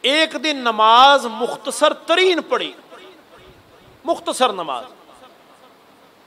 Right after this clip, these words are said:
अलहम शरीफ के बाद पढ़ा, "सुबहान रब्बिका रब्बिल इज्जति अम्मा यसिफून व सलामुन अलल मुरसलीन वल्हम्दुलिल्लाहि रब्बिल आलमीन, अल्लाहु अकबर।"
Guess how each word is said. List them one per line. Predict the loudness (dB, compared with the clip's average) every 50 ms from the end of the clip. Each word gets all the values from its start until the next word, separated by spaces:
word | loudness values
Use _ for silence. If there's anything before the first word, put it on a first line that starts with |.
| _ _ _ _ _ _ _ _ 0 0
अलहम | 2 4 4 2 2
शरीफ | 2 -6 -6 -6 -6 -4
के | -4 0
बाद | 4 4 4 4 2
पढ़ा, | 0 0 0 0
"सुबहान | 0 -2 -4 -2 0 0 0 0
रब्बिका | -2 -4 -4 -4 -6 -10 -4 -2 -2
रब्बिल | -2 -2 -4 -6 -6
इज्जति | -6 -4 -2 -4 -4 -2 0 -2
अम्मा | -2 0 2 2
यसिफून | 2 2 2 0 -2 -8 -4 -2 -2 -2 0
व | 0 -2
सलामुन | -2 0 2 4 6 6 6 6 4 -2 -8
अलल | -6 -4 -2 -2 -2 -4
मुरसलीन | -4 -6 -8 -6 -2 -2 -2 -2 -2 -4
वल्हम्दुलिल्लाहि | -4 -4 -4 -4 -4 -6 -6 -4 -2 0 2 2 2
रब्बिल | 0 0 0 0 2
आलमीन, | 2 2 0 -2 -6 -8
अल्लाहु | -8 -6 -2 0 2 2 0 -2 -6
अकबर।" | -8 -10 -14 -20 -20